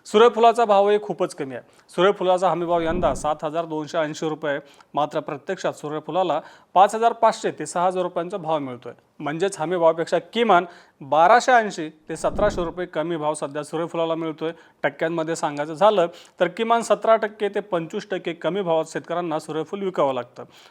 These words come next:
म्हणजेच खरीपातील महत्त्वाच्या पिकांना बाजारात हमी भावापेक्षा कमीच भाव मिळतोय, तर तूर, तीळ आणि भाताला हमी भावापेक्षा थोडासा जास्त भाव मिळतोय. म्हणजेच आपल्या खरीपातील अकरा महत्त्वाच्या पिकांपैकी केवळ तीन पिकांना हमी भाव किंवा त्यापेक्षा जास्त भाव मिळतोय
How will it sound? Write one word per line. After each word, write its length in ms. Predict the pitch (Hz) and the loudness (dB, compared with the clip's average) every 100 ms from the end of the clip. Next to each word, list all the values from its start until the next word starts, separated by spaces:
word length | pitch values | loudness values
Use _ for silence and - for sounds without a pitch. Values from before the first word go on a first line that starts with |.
| _ - | _ -2
म्हणजेच 460 | 160 185 175 180 _ - | -2 0 -2 -2 _ -2
खरीपातील 520 | 156 190 226 220 247 | 0 4 4 4 0
महत्त्वाच्या 480 | 214 196 196 185 185 | 0 -2 -2 -4 -4
पिकांना 500 | 185 160 202 190 135 | -4 2 2 2 -2
बाजारात 520 | 135 143 160 180 180 | -4 -4 -2 -2 -2
हमी 160 | 156 170 | -6 -2
भावापेक्षा 480 | 165 160 160 - 180 - | -2 -2 -4 -6 -8 0
कमीच 260 | 190 196 175 | 2 2 0
भाव 140 | 151 | -2
मिळतोय, 360 | 135 127 123 117 - _ _ _ | -4 -8 -14 -16 -18 _ _ _
तर 140 | 196 202 202 | 2 2 0
तूर, 260 | 220 233 233 - _ - | -2 0 -2 -10 _ 0
तीळ 180 | 208 214 | 4 6
आणि 220 | 196 196 | 4 0
भाताला 420 | 156 151 190 160 | -2 0 0 0
हमी 240 | 131 165 | -2 -4
भावापेक्षा 500 | 170 160 165 156 - 170 | -2 -2 -2 -8 -6 -6
थोडासा 300 | 165 147 143 185 | -6 -6 -6 -6
जास्त 360 | 151 165 - | -2 -2 -2
भाव 180 | 147 131 | -4 -4
मिळतोय. 340 | 123 120 117 127 _ - _ | -6 -14 -16 -20 _ -20 _
म्हणजेच 340 | 160 208 226 214 | 0 2 4 4
आपल्या 260 | 180 185 180 | 4 2 0
खरीपातील 600 | 170 180 180 175 160 147 - 151 | -2 0 -2 -2 -6 -8 -10 -8
अकरा 320 | 151 226 240 | -2 2 2
महत्त्वाच्या 520 | 226 208 208 196 196 | 4 2 2 0 -2
पिकांपैकी 600 | 196 160 190 190 180 165 | -4 0 0 0 -4 -4
केवळ 240 | 160 175 165 - | -4 -4 -4 -4
तीन 220 | 214 233 233 | -2 -2 -4
पिकांना 460 | 202 175 170 170 156 | -2 0 0 -2 -2
हमी 180 | 185 | -2
भाव 180 | 202 196 | 2 2
किंवा 180 | 185 180 | 2 -4
त्यापेक्षा 360 | 175 175 165 165 | -4 -6 -6 -6
जास्त 340 | 139 156 - | 0 0 2
भाव 180 | 226 214 | 6 6
मिळतोय 380 | 208 202 196 | 4 0 -2